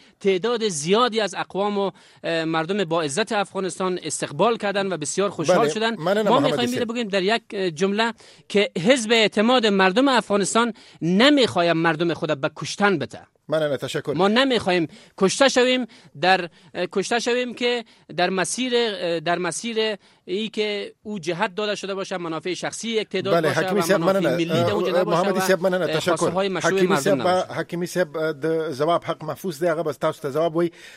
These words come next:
Speaker 2: پتمن صاحب، لکه څنګه چې نظر صاحب دا خبره، اه، وڅېړله، د داعش موضوع، کله چې داعش وایي چې نه یوازې دا چې موږ په دې مزن کې حمله کړې، بیا هم د افغانستان د یو خاص قوم پر ضد یا د افغانستان د اهل تشیع پر ضد حملې کوو، ځکه چې د دوی ځوانان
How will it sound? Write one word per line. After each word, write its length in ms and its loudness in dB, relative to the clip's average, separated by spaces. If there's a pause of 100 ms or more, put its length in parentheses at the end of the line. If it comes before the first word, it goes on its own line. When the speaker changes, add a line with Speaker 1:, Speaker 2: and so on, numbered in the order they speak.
(140)
Speaker 2:
پتمن 280 -2
صاحب، 300 -4
لکه 180 -4
څنګه 280 -6
چې 40 -8
نظر 260 0
صاحب 200 -4
دا 100 0
خبره، 280 -2
اه، 500 -2
وڅېړله، 420 0 (460)
د 80 0
داعش 400 0
موضوع، 640 -2
کله 260 -4
چې 140 -4 (200)
داعش 340 0
وایي 120 -4
چې 140 -4 (120)
نه 80 0
یوازې 280 2
دا 140 2
چې 100 -8
موږ 180 -6
په 80 -4
دې 140 -2
مزن 260 -2
کې 80 -12
حمله 200 -2
کړې، 300 0 (360)
بیا 220 4
هم 240 -2
د 60 0
افغانستان 720 -2
د 60 -2
یو 120 2
خاص 360 -4
قوم 280 2
پر 180 -2
ضد 280 -2 (380)
یا 220 2
د 80 -2
افغانستان 540 -2
د 60 -2
اهل 220 -4
تشیع 320 -4
پر 220 0
ضد 180 -8
حملې 360 0
کوو، 140 0
ځکه 220 -4
چې 160 -8
د 120 -2
دوی 160 0
ځوانان 440 0